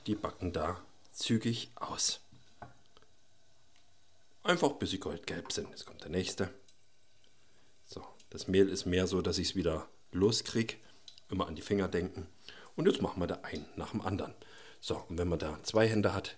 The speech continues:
geht das auch ganz zackig. Und dann kommen die da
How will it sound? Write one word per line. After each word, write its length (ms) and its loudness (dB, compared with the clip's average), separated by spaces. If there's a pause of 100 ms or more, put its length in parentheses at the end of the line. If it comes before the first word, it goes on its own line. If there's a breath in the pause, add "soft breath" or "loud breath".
geht 140 -10
das 140 -4
auch 140 -12
ganz 440 -6
zackig. 440 -6 (760)
Und 240 -6
dann 260 0
kommen 200 -16
die 80 -10
da 200 -2